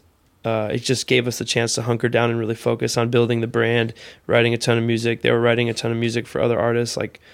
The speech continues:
Trevor Daniel or, like, Swaco or, like, other artists. So it really got them to, like, chop up their songwriting stuff. So now they have, you know, I don't know, like,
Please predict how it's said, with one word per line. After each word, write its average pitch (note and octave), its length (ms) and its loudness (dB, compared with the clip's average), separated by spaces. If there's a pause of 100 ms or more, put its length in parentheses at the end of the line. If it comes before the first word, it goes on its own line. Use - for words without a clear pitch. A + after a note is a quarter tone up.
(520)
Trevor A#2 300 2
Daniel A#2 800 0
or, G#2+ 180 -4
like, G#2+ 240 -4
Swaco A#2 800 2
or, A2+ 120 -2
like, A2 440 -4 (140)
other A#2+ 200 2
artists. - 280 -4
So A#2+ 60 0
it A#2 40 -2
really B2+ 220 4
got A#2+ 240 2
them B2 180 0
to, A#2+ 60 -6
like, A2+ 240 -4
chop - 260 -2
up A#2 140 -2
their A2 200 -2 (300)
songwriting A#2+ 560 2
stuff. - 300 -4
So G#2+ 260 -4 (140)
now A#2 400 0
they A2+ 100 -2
have, A2 300 -4
you G2+ 80 -6
know, F#2+ 140 -8
I G#2 60 -8
don't - 120 -8
know, G2+ 120 -8
like, - 300 -10